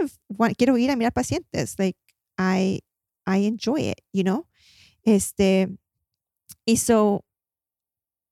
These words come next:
eso me hace sentir, like, "Oh, like, estoy en un lugar, like, like a good place now", que,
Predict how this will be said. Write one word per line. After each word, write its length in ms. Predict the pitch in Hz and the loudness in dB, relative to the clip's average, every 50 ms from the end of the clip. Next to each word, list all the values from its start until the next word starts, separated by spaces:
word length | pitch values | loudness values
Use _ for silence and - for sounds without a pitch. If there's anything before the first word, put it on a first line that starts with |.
| _ _ _ - | _ _ _ 0
eso 240 | 254 269 - 311 | 0 0 2 0
me 100 | 277 269 | 0 0
hace 180 | 247 285 - 262 | 0 0 0 -2
sentir, 440 | - - 220 - - 202 214 202 220 | -2 -2 -6 -4 -2 -2 -2 -2 -2
like, 340 | 190 190 196 - _ - _ _ _ _ _ _ | -4 -4 -4 -4 _ -16 _ _ _ _ _ _
"Oh, 200 | - 311 277 214 208 | -8 -6 -4 -4 -4
like, 340 | 208 180 185 - _ _ _ - | -2 -4 -4 -6 _ _ _ -6
estoy 240 | 208 208 - - 240 | -6 -6 -2 -2 -2
en 60 | 247 | -2
un 40 | 247 | -2
lugar, 300 | 240 226 226 226 226 - - _ _ _ - | -2 -2 -2 -2 -4 -6 -12 _ _ _ -6
like, 320 | 208 208 190 _ - _ _ _ _ _ _ _ _ _ _ _ _ _ - | -4 -4 -4 _ -12 _ _ _ _ _ _ _ _ _ _ _ _ _ -8
like 180 | 233 220 - | -6 -4 -4
a 20 | 214 | -2
good 200 | - 262 262 - | 0 0 -2 -2
place 360 | - - 214 226 233 233 - | -2 -2 -2 -2 -2 -4 -4
now", 280 | - 165 - - 104 - - - _ _ _ | -6 -6 -6 -6 -8 -10 -12 -16 _ _ _
que, 240 | - - 180 175 - | -8 -6 -6 -6 -6